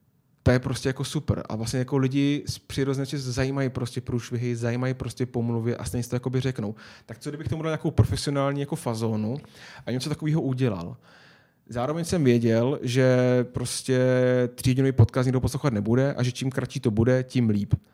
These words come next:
A takže jsem, abych to zkrátil, vybrainstormoval, hele, patnáct minut, bez zbytečný vomáčky, s jasnou strukturou, jasný spád, takovýhle téma. Žádný jmenování firem, žádný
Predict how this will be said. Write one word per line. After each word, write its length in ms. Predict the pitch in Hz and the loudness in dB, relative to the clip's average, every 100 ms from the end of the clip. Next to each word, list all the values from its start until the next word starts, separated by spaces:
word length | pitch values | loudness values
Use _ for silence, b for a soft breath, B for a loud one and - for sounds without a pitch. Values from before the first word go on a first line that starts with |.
| b b - | b b -2
A 40 | |
takže 200 | 135 151 | 0 2
jsem, 300 | 147 165 151 - _ 50 50 55 - | 2 0 -2 -8 _ -20 -18 -18 -8
abych 180 | - 123 | 0 2
to 100 | 135 | 2
zkrátil, 460 | - 127 120 - 127 | 2 2 2 4 2
vybrainstormoval, 680 | 120 131 131 131 127 127 | 4 4 2 2 4 4
hele, 180 | 123 131 | 4 0
patnáct 580 | 123 135 - 147 123 - | 0 -2 0 -2 -2 -2
minut, 440 | 110 117 139 151 | 0 2 0 -2
bez 280 | - 120 123 | -4 0 0
zbytečný 460 | - 110 117 - 123 | 0 0 0 0 -2
vomáčky, 760 | 110 113 127 - - 139 143 | 0 0 -2 -4 -4 -2 -2
s 140 | - - | -6 -2
jasnou 360 | 123 - 139 | -2 0 -2
strukturou, 540 | 131 - 123 - 131 127 | -2 -4 -6 0 2 4
jasný 360 | 120 - 127 | 2 0 -2
spád, 480 | 127 - 123 120 123 | -4 -4 -4 -4 -6
takovýhle 380 | 131 - 127 127 | -8 -4 -2 0
téma. 480 | - 104 107 135 160 B B B B B | 0 0 0 -4 -6 B B B B B
Žádný 320 | 123 131 147 | 6 6 4
jmenování 500 | 143 143 143 139 139 | 2 4 4 4 0
firem, 380 | - 131 127 127 | 0 2 2 2
žádný 420 | 123 120 131 | 2 2 0